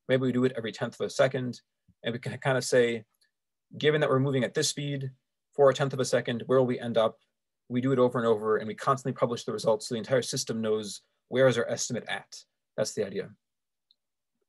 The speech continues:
The final piece, arguably the simplest, uh, just to start our system off,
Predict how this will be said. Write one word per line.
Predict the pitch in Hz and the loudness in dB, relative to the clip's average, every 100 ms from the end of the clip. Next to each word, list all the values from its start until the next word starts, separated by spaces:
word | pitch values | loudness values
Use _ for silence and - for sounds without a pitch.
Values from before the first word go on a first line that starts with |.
| _ _ _ _ _ _ _ _ - | _ _ _ _ _ _ _ _ -8
The | 107 | 0
final | 147 151 | 0 0
piece, | 143 151 - - _ - | -4 -8 -8 -10 _ -6
arguably | 127 131 113 | -4 -2 -4
the | 101 | -4
simplest, | - 151 160 139 - - _ _ _ _ _ _ - | -4 -4 -2 -2 -4 -14 _ _ _ _ _ _ -6
uh, | 107 98 | -2 -2
just | 135 147 | -2 -4
to | |
start | 135 147 143 | 2 6 6
our | |
system | 139 139 127 | 4 -2 4
off, | 123 127 | 4 4